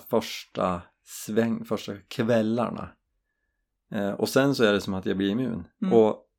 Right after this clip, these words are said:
Speaker 1: alltså jag har, jag vet inte, det var länge sedan jag hade så mycket bett som jag hade nu på mina smalben.
Speaker 2: Ja, men det var från när vi var ute i trädgården, höll på, va?
Speaker 1: Ja,
Speaker 2: Mm.
Speaker 1: det var helt sjukt.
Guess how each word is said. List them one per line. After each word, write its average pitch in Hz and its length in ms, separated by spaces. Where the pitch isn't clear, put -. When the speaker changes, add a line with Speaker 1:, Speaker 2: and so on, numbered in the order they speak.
Speaker 1:
alltså 101 220
jag 110 180
har, 127 300
jag 107 80
vet 135 260
inte, 95 260
det 95 100
var 98 100
länge 107 320
sedan 131 120
jag 101 80
hade 98 220
så 107 120
mycket 98 240
bett 120 240
som - 120
jag 98 80
hade 98 140
nu 113 180
på 101 300
mina 98 380
smalben. 101 760
Speaker 2:
Ja, 226 80
men 240 140
det 294 60
var 302 160
från 208 180
när 185 60
vi 175 60
var 175 80
ute 175 160
i 170 60
trädgården, - 380
höll - 100
på, - 120
va? 220 200
Speaker 1:
Ja, 127 320
Speaker 2:
Mm. 202 320
Speaker 1:
det 110 60
var 131 120
helt 113 300
sjukt. - 600